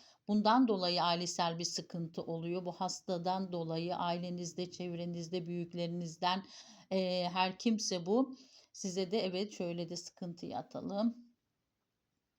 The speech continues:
Atalım gitsin.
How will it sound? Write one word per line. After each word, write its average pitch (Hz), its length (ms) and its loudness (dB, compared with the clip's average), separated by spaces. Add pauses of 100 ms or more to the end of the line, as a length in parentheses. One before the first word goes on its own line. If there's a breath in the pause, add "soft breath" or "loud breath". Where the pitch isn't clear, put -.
(960)
Atalım 175 580 -4
gitsin. 180 1000 -2